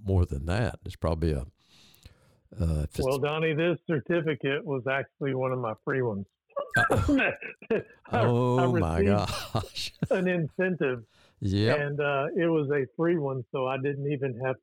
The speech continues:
Speaker 2: to, uh, pay for the initial setup. All I had to do was load it.
Speaker 1: Oh, wow.
Speaker 2: That's the beauty of what this, uh, this program is doing.
Speaker 1: Oh, yeah.
Speaker 2: And, um, a lot of these incentives that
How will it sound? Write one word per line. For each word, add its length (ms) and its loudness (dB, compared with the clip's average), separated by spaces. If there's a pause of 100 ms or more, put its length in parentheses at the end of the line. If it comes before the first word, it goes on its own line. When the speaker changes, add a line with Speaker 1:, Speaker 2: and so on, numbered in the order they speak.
(120)
Speaker 2:
to, 340 0
uh, 40 -2 (920)
pay 180 2 (100)
for 280 2
the 240 0
initial 680 -2 (420)
setup. 400 2 (400)
All 200 2
I 100 0
had 120 0
to 60 -2
do 220 0
was 180 0
load 280 -2
it. 100 -8 (540)
Speaker 1:
Oh, 140 -2
wow. 400 -2
Speaker 2:
That's 360 -2
the 80 0
beauty 460 0
of 140 0
what 200 0 (120)
this, 180 0 (120)
uh, 420 2 (140)
this 120 0 (120)
program 520 0
is 80 -2 (100)
doing. 280 2 (280)
Speaker 1:
Oh, 180 2
yeah. 260 2
Speaker 2:
And, 240 0
um, 440 0 (640)
a 40 -2
lot 460 0
of 120 2
these 220 2
incentives 600 -2
that 140 0